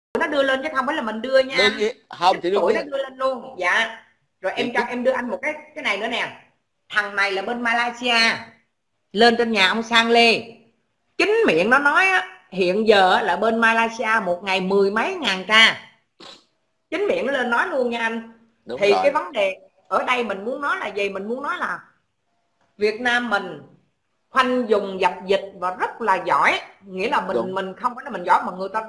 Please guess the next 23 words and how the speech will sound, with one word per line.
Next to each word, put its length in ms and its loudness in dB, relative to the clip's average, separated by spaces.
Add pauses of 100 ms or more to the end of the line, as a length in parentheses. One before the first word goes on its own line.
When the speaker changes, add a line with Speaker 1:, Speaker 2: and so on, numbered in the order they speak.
Speaker 1:
làm 300 0
rất 180 -10
là, 280 -2
làm 340 -6 (920)
Speaker 2:
Có 80 2
Speaker 1:
là, 80 6
là 100 6
Speaker 2:
quy 120 4
Speaker 1:
tốt 220 10
Speaker 2:
củ. 120 2
Speaker 1:
anh. 160 -2 (600)
Dạ. 340 0
Speaker 2:
Đâu, 340 4
đâu 280 0
đó 240 -2
có 320 -6
những 300 -20
một 200 -10
vài, 420 -4
một 300 -8
vài 480 -8
những 320 -20
người, 440 -14